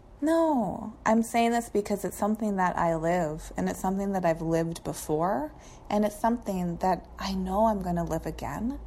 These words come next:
So why not embrace it? And why not enjoy the fact that my body is responsive? So if there's one thing to take away from this show, know that your body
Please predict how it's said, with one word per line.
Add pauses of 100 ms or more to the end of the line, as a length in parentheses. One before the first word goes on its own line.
(460)
So
why
not
embrace
it? (460)
And
why
not
enjoy
the
fact (540)
that
my
body
is
responsive?
So
if
there's
one
thing
to
take
away
from
this
show, (1500)
know
that
your
body